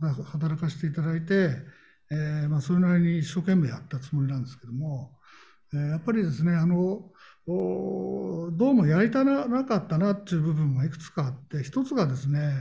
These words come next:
えー、国際的な協力の部分ですね。特にこのコロナになってしまって、えー、全く進まなくなってしまったんで、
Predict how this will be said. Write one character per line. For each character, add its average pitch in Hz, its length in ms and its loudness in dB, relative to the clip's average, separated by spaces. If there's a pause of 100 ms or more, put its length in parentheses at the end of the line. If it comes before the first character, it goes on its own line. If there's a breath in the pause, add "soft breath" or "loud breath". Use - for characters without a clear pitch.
(540 loud breath)
え 139 960 -2 (500)
ー、 - 20 -20
国 135 160 -8
際 247 260 0
的 247 200 4
な 247 140 2
協 220 260 4
力 214 240 4
の 208 120 6
部 196 120 4
分 170 200 0
で 113 100 -6
す - 140 -6
ね。 185 180 2
特 214 220 0
に 185 100 4
こ 180 160 2
の 175 100 4
コ 233 160 -4
ロ 254 100 2
ナ 202 140 6
に 156 100 4
な 170 100 4
っ 196 100 -2
て 170 100 -2
し 143 120 -2
ま 143 120 2
っ - 140 -6
て、 170 400 0 (680 soft breath)
え 131 600 -6
ー、 151 320 2
全 247 120 4
く 247 80 2
進 - 140 0
ま 226 80 6
な 226 60 6
く 196 80 4
な 214 100 6
っ 196 40 4
て 202 60 -8
し - 100 -4
ま 139 80 2
っ 127 80 -4
た 135 120 -4
ん 120 120 -2
で、 131 200 -2